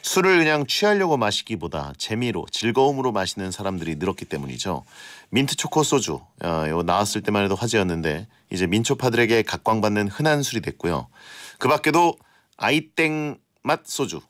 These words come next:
예, 이제 신맛 사탕, 빠삐땡 아이스크림 맛 소주, 주시 후레땡, 스피아민땡 등 껌맛이 나는 맥주도 등장했습니다.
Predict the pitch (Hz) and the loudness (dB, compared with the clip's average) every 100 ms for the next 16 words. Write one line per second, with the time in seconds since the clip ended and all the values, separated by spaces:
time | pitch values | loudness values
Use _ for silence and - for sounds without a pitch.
0 | _ _ _ - 62 58 - 90 87 - | _ _ _ -16 -14 -14 -14 -10 -6 -4
1 | 131 120 110 101 - - - 78 85 143 | -4 -4 -4 -6 -8 -10 -10 -10 -12 -14
2 | _ - - - _ _ - 170 - 208 | _ -20 -20 -20 _ _ -2 -2 0 -2
3 | - 185 180 - - 120 - 131 123 139 | 0 2 0 0 0 0 0 0 0 0
4 | 110 78 65 _ _ _ - - 143 - | 0 -2 -6 _ _ _ -6 -2 0 0
5 | 185 165 170 170 160 143 82 - _ - | 0 2 2 2 2 0 -2 -8 _ -12
6 | - - - 196 156 135 123 120 98 80 | -12 -10 -2 2 4 2 0 0 -2 -4
7 | 69 - 69 - - 135 143 139 139 117 | -10 -12 -12 -12 -2 -2 0 -2 -2 -2
8 | 107 101 85 - 90 80 90 80 65 58 | -2 -2 -6 -8 -8 -8 -8 -10 -10 -10
9 | - 50 - | -12 -14 -18